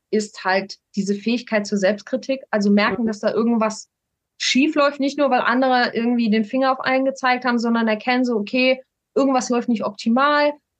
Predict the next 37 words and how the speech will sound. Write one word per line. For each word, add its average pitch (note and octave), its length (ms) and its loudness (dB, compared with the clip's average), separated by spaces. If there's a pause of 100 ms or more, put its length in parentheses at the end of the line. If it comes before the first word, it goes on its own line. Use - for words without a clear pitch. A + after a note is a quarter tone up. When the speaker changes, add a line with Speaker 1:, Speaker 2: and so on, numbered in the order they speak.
(100)
Speaker 1:
PatientInnen C4 800 -2
fühlen C4 220 0
sich B3 140 -4
irgendwie A#3+ 260 2
nicht G#3 260 0
wohl C4+ 240 2
bei C#4 140 2
mir C4+ 240 2
oder G#3+ 120 0
es G#3 120 -4
gab C4+ 240 0
halt C4+ 100 -2
so B3 80 -6
bestimmte B3 340 -4
Situationen. B3 840 -2 (800)
Und A3 140 4
dann A#3+ 240 2
halt A#3+ 160 0
überlegen A#3+ 360 2
so, A#3 100 0
okay, A#3+ 260 -2
was B3 120 -2
kann A#3 160 -2
ich - 180 -4
besser A3 260 -2
machen, G#3+ 260 2
weil G#3 120 2
irgendwas G#3+ 420 0
läuft F#3 240 -2
da F3+ 60 -6
nicht G3+ 200 -14
gut. G3+ 180 -18 (1300)
An A#3 120 2
anderer D#4+ 340 4
Stelle C#4 500 4
gibt C4 340 -2
es - 280 -8